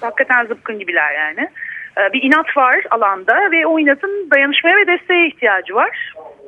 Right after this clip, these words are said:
O yüzden herkesin elinden geldiğince, bütçesi el verdiğince alana destek göndermesi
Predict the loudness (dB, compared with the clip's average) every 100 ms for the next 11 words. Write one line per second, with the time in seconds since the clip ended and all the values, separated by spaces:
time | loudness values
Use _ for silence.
0 | -20 _ _ _ 0 0 2 2 4 2
1 | -2 -4 -6 -8 -10 -18 -10 -4 -2 0
2 | 0 0 0 0 0 0 0 2 2 2
3 | 0 -10 -18 -16 -8 -4 -2 0 2 2
4 | 2 2 0 -2 -2 0 0 2 -2 0
5 | 2 2 0 -4 -4 -4 -2 -2 -4 -12
6 | -12